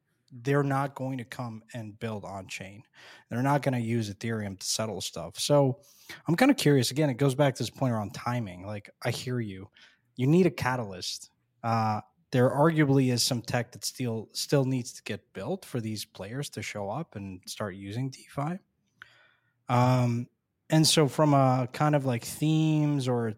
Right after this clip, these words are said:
interesting ideas that you're looking at, like, what are some of the more exciting kind of pieces of innovation that you, you guys are excited about that you wanna fund that haven't been built, um, DeFi or just generally infrastructure related?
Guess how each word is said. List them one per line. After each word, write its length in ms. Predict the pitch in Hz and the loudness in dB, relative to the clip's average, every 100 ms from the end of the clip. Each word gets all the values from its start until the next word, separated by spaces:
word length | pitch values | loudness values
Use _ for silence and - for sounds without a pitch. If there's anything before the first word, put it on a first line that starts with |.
| _ | _
interesting 520 | 160 147 160 - 139 117 | -2 0 0 0 0 0
ideas 760 | 110 120 135 139 143 127 113 | -2 -4 -2 0 0 0 -4
that 140 | 117 | -6
you're 240 | 113 127 127 | -6 -6 -4
looking 380 | 127 - 120 117 | -2 -4 -4 -4
at, 320 | 113 110 110 _ _ _ _ _ _ - | -4 -6 -8 _ _ _ _ _ _ -8
like, 280 | 117 110 - | -6 -6 -6
what 240 | 139 175 | -2 0
are 20 | |
some 200 | 165 175 | 0 -4
of 40 | 156 | -2
the 120 | 135 | -2
more 260 | 123 120 | -2 -4
exciting 680 | 113 - 120 117 113 107 104 - | -4 -6 -6 -6 -8 -8 -12 -10
kind 180 | 117 | -8
of 160 | 113 - | -8 -8
pieces 300 | 123 117 - | -6 -6 -6
of 100 | 110 | -8
innovation 480 | 107 104 107 - 110 | -8 -8 -10 -10 -12
that 100 | 110 | -12
you, 240 | 110 104 113 | -12 -12 -12
you 140 | 113 | -12
guys 240 | 120 113 107 | -6 -6 -6
are 100 | 104 | -6
excited 440 | - 107 104 104 | -4 -4 -6 -8
about 260 | 107 101 110 | -6 -6 -6
that 60 | |
you 120 | 107 | -8
wanna 220 | 107 107 - | -6 -8 -8
fund 500 | - 107 104 104 - _ _ _ - | -6 -4 -4 -8 -12 _ _ _ -8
that 140 | 92 | -4
haven't 240 | 117 113 | -2 -2
been 160 | 101 104 | -6 -8
built, 440 | 107 104 101 - - _ _ _ _ _ _ - | -6 -6 -6 -10 -20 _ _ _ _ _ _ -4
um, 420 | 107 98 101 107 | 0 2 0 -2
DeFi 400 | 104 110 - 104 | -4 -4 0 0
or 120 | 104 | 0
just 260 | 98 98 - | -4 -8 -6
generally 400 | 98 104 101 95 | -6 -4 -6 -8
infrastructure 560 | 98 - - 95 - 98 | -8 -8 -6 -6 -8 -10
related? 400 | 95 95 95 | -8 -8 -10